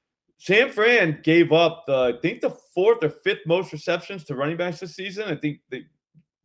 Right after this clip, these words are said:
running backs caught, like, ninety balls on 'em. Gibbs has, like, they force fed him at times. Like, uh, when they got rolled by Baltimore,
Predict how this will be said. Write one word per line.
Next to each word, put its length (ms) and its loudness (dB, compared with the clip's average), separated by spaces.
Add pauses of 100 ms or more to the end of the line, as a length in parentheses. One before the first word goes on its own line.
(140)
running 180 2
backs 140 -6
caught, 120 -2
like, 140 -2
ninety 380 0
balls 380 2
on 160 -8
'em. 140 -10 (540)
Gibbs 400 4
has, 400 0
like, 180 0
they 140 2
force 340 4
fed 220 2
him 280 -4 (220)
at 220 2
times. 440 0
Like, 220 -2
uh, 120 2
when 120 -4
they 80 0
got 280 2
rolled 340 4
by 280 6
Baltimore, 800 0